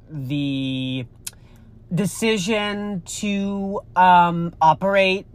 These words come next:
based on the words of the Bible is, like, actually a thing. It honestly is really dumb. Um,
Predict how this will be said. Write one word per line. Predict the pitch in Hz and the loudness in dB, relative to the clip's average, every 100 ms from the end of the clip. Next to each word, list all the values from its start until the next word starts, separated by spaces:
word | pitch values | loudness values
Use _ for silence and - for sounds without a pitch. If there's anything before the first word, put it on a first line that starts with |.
| 143 - | -10 -4
based | 165 160 160 - - | -2 0 -2 -8 -8
on | 156 160 156 151 151 151 151 151 - | 0 2 4 0 0 -4 -6 -6 -8
the | 160 156 | -4 -2
words | 139 139 143 151 | 0 0 0 0
of | |
the | 151 | -2
Bible | 135 120 127 147 175 196 - | 2 2 2 4 4 4 0
is, | 175 | -2
like, | 160 151 | 0 2
actually | 143 - 262 | 2 0 0
a | 311 | 2
thing. | - 156 120 131 202 233 - - - - | 2 2 2 -2 -6 -8 -16 -20 -20 -6
It | 226 220 196 | 0 0 2
honestly | 190 208 - 285 | 0 0 -2 2
is | 262 202 175 - | 2 2 -8 -8
really | 135 180 | -4 2
dumb. | 214 151 143 180 233 - - - | 4 4 2 -2 -6 -10 -20 0
Um, | 196 196 190 | 4 4 2